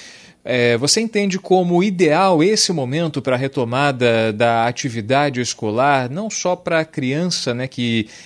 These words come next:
é, nessa fase da vida passa por mais atividades lúdicas do que aprendizado de conteúdo? Você, é, considera,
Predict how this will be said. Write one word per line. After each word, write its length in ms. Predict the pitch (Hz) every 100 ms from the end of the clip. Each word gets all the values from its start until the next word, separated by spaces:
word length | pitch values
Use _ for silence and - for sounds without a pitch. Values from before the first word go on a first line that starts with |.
| -
é, 400 | 107 101 98 98
nessa 360 | 95 104 - 117
fase 380 | - 120 110 113
da 100 | 107
vida 400 | 110 110 117 110
passa 440 | - 113 107 117
por 360 | - 113 98 107
mais 360 | 110 117 110
atividades 680 | 110 - 110 104 110 104 104
lúdicas 420 | 113 110 - 107
do 120 | 110
que 240 | - 120 - - -
aprendizado 920 | 113 - 127 123 110 101 131 139 120 110
de 100 | 107
conteúdo? 800 | 120 113 113 120 160 151 120 104
Você, 460 | 113 - 135 135
é, 200 | 107 92
considera, 640 | 131 139 - 123 135 139